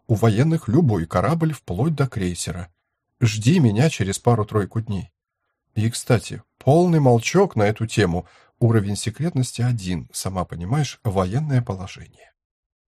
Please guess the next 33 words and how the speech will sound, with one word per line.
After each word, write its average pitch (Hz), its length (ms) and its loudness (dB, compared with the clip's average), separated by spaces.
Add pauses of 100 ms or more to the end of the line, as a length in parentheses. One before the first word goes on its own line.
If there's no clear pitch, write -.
(640)
Со 120 200 4
мной 180 280 4
будут 151 340 0
только 147 320 2
допущенные 123 640 2
лица, 110 520 -2
ну 170 220 -2
и 151 160 -2
Крайнович 127 720 2
тоже, 98 380 -4 (200)
раз 104 260 2
ему 98 240 -2
так 92 240 -2
повезло 101 480 -2
узнать 107 340 -2
обо 90 160 -4
всем 90 320 -6
первому. - 540 -8 (480)
Не 85 180 -4
расстреливать 127 600 0
же 92 140 -8
мне 95 240 -6
его 90 180 -6
за 104 120 -4
это. - 360 -8 (540)
Ты 151 100 -4
знаешь, 113 380 0
мы 180 120 0
все-таки 143 440 0
решили 131 360 2
с - 120 -4
ним 139 160 2
пожениться. 90 680 -8